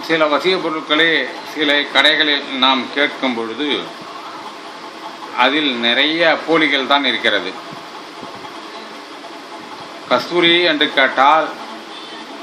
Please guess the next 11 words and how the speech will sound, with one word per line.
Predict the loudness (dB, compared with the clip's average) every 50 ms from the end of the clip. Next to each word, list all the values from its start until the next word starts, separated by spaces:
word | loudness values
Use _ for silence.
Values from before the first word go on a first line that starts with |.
| -12 -14 -14 -14 -14 -14 -14 -14 -14 -14 -14 -12 -12 -14 -12 -6 0
போலியாக | 2 4 4 6 6 6 6 4 2 2
வருகிறது, | 0 0 0 0 -2 -2 -2 -4 -8 -10 -12 -14 -14 -14 -14 -14 -14 -14 -16 -16 -16 -14 -12 -2 2
கோரோஜனை | 4 4 6 8 8 6 6 4 4 4 4 4 4 4
என்று | 4 2 2 4 4
கேட்டால் | 2 4 4 4 6 8 8 8 6 2 -2 -2 -2 -2 0
போலியாக | 0 0 2 4 4 4 4 4 2 2 2
தான் | 2 2 0
வருகிறது, | -2 -2 -2 -4 -4 -4 -6 -8 -12 -12 -12 -14 -14 -14 -14 -14 -14 -14 -14 -14 -14 -14 -14 -14 -12 -8 -6
புனுகு | -6 -4 -4 -4 -2 2 4 4 4 4
என்று | 4 4 2 2 2 2
கேட்டால் | 2 2 4 4 6 8 8 8 8 8 6